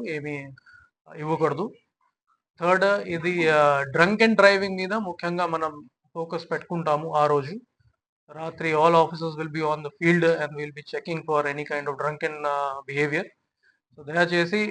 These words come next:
ఎప్పుడైనా రెస్పాన్సిబుల్ డ్రైవింగ్ చేసుకోవాలి. న్యూ ఇయర్ సెలబ్రేట్ చేయండి, but రెస్పాన్సిబ్లీ చేయండి. Without consuming any kind of con-, contraband or consuming any kind of, uh, liquor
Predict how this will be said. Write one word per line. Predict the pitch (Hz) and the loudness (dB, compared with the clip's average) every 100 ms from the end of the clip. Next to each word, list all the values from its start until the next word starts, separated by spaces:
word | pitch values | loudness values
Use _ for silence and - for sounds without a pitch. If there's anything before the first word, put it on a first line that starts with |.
| 180 | -6
ఎప్పుడైనా | - 165 170 170 160 156 175 _ _ - | -2 2 4 6 4 2 -6 _ _ -12
రెస్పాన్సిబుల్ | 156 151 - 170 180 185 196 175 | -8 -8 -2 0 0 2 2 4
డ్రైవింగ్ | 175 175 180 170 175 _ | 6 4 2 -4 -10 _
చేసుకోవాలి. | 160 156 - 165 156 165 233 254 _ _ 156 | -10 -10 -6 -2 0 -2 -6 -12 _ _ -10
న్యూ | 156 | -4
ఇయర్ | 175 175 | -2 0
సెలబ్రేట్ | 170 170 180 202 180 | 0 2 4 6 4
చేయండి, | 180 170 175 233 | 2 -2 -2 -6
but | 196 165 | -6 -6
రెస్పాన్సిబ్లీ | 160 143 170 170 175 165 170 | -6 -4 0 0 -2 -6 -6
చేయండి. | 160 156 156 - - - | -6 -8 -8 -14 -20 -16
Without | 156 165 170 170 - - - - _ | -6 0 0 -2 -18 -20 -20 -20 _
consuming | 156 151 185 196 196 | -14 -2 2 2 2
any | 180 180 | 2 0
kind | 175 170 170 | 0 0 0
of | 165 | -2
con-, | 160 160 165 - | 0 0 -2 -4
contraband | 160 160 160 160 160 160 | -2 -2 -2 2 0 0
or | 151 | -6
consuming | 151 151 151 160 156 | -6 -6 -6 -6 -8
any | 151 151 | -10 -8
kind | 147 151 | -6 -4
of, | 147 143 - | -6 -6 -10
uh, | 143 135 - 147 | -12 -10 -14 -12
liquor | 139 139 165 | -10 -4 -2